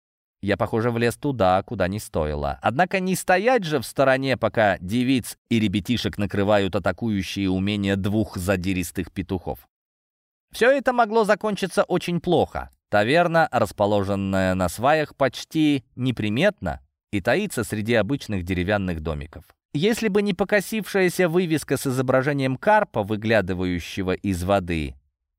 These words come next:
то от окружающих зданий она ничем бы не отличалась. Выглядит так, будто хозяин оборудовал ее прямо у себя в доме. Небольшой зал на полдесятка столов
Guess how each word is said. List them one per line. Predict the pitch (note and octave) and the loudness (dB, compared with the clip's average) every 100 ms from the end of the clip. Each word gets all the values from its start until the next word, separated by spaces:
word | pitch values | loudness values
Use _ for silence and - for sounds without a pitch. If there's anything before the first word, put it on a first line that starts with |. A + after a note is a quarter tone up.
| _ _ _ - | _ _ _ -2
то | C#3 | 0
от | D3 C#3+ - | 2 0 2
окружающих | C#3 - C#3+ C3+ E3 D#3 - C#3+ A2+ | -2 0 -2 2 2 2 -2 -4 -4
зданий | G#2+ A#2+ G#3 F3 B2 | -2 2 2 2 -4
она | A#2 C#3 F3+ | 0 2 2
ничем | D3 D3 D3 F#3 E3+ | 0 -2 -4 -2 0
бы | D3 C#3 | 0 0
не | C3+ | 0
отличалась. | B2+ B2+ A#2 - D#2+ B1+ - - _ _ _ _ _ - | 0 -2 -2 0 0 -2 -12 -20 _ _ _ _ _ -6
Выглядит | B2+ G#3 A3 G3+ F#3 F3 | 0 0 0 -2 -2 2
так, | B3 B3+ | 2 2
будто | D#3+ F3+ - F3 | 0 -4 -2 -2
хозяин | F3 E3+ E3+ A3 G#3 F3 | 2 2 4 4 4 2
оборудовал | D#3 D#3+ F#3+ F3+ E3 E3+ | 2 2 2 0 0 0
ее | C#3 D#3+ D#3+ E3+ | 0 -2 0 0
прямо | D3 D3 E3 D#3 | 0 0 0 0
у | C3+ | -2
себя | B2 B2+ B2 | -4 -2 0
в | A#2 | 0
доме. | F2+ D#2+ C#2+ D2 _ _ _ _ _ _ - | 0 -4 -4 -10 _ _ _ _ _ _ -4
Небольшой | B2 C3+ C3 E3 D3 | 2 2 2 0 0
зал | G#2+ C3+ D#3 D3+ | 2 4 4 4
на | A2+ | 0
полдесятка | - B2 A2+ G2 A2 A#2 - | 0 -4 -2 -4 -2 -2 -4
столов | G#2 - F#2+ A2+ - | -6 0 2 0 -2